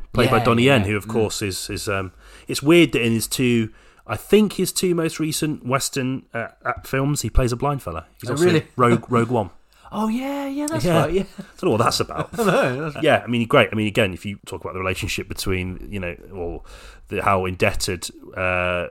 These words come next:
Speaker 1: Western action cinema is to the East, you know, look no further than fucking Donnie Yen. The guy's a
Speaker 2: Yeah.
Speaker 1: monster.
Speaker 2: And he just
Speaker 1: Um, and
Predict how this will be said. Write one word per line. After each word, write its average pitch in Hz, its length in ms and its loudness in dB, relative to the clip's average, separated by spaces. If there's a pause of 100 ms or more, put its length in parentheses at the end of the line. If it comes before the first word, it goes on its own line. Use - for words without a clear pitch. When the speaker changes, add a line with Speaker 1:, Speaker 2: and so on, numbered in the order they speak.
(140)
Speaker 1:
Western 95 380 -6
action - 240 -10
cinema 92 260 -6
is 90 140 -6
to - 80 -10
the 92 80 -6
East, - 360 -6 (140)
you 104 100 -10
know, 87 100 -8
look 95 160 -10
no 87 100 -10
further 87 300 -10
than 82 100 -14
fucking - 320 -16
Donnie 87 320 -8
Yen. 80 180 -10
The 82 80 -14
guy's 95 240 -8
a 80 60 -14 (560)
Speaker 2:
Yeah. - 180 -20
Speaker 1:
monster. 90 720 -8 (320)
Speaker 2:
And 123 120 -12
he 120 80 -18
just - 220 -14
Speaker 1:
Um, 87 380 -4 (280)
and 117 320 2